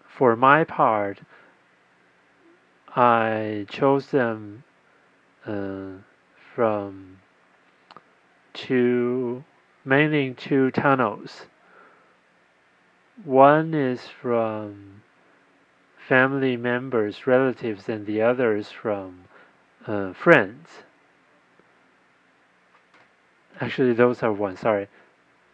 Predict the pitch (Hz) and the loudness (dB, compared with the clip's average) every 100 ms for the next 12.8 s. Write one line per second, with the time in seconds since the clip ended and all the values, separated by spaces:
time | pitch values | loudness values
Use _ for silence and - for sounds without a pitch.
0 | _ _ _ - 147 156 160 139 139 139 | _ _ _ 4 4 6 6 8 6 4
1 | 143 120 107 131 127 120 113 104 117 127 | 0 0 -2 2 2 2 -6 0 2 2
2 | 131 113 107 104 - 123 123 - 127 113 | 2 -4 -6 -12 0 2 2 0 0 0
3 | 107 - 113 120 - 123 - _ - - | 0 -8 -4 -4 -4 -14 -18 _ -20 -20
4 | _ _ _ _ _ _ _ _ _ _ | _ _ _ _ _ _ _ _ _ _
5 | _ _ _ - _ _ _ _ 131 117 | _ _ _ -20 _ _ _ _ -8 -8
6 | 107 107 104 104 110 _ _ _ _ _ | -6 -8 -12 -16 -20 _ _ _ _ _
7 | _ _ _ _ _ _ _ _ _ _ | _ _ _ _ _ _ _ _ _ _
8 | _ _ - - 139 135 127 120 127 147 | _ _ -8 4 4 4 0 -6 4 6
9 | 170 185 170 - 165 143 131 139 120 - | 6 2 -2 -2 0 0 -2 -2 -2 -2
10 | 165 143 120 113 117 - - _ _ _ | 0 2 0 -4 -12 -18 -20 _ _ _
11 | _ _ _ _ _ _ _ _ _ _ | _ _ _ _ _ _ _ _ _ _
12 | _ _ - 147 117 110 107 | _ _ -10 -4 -2 -2 -4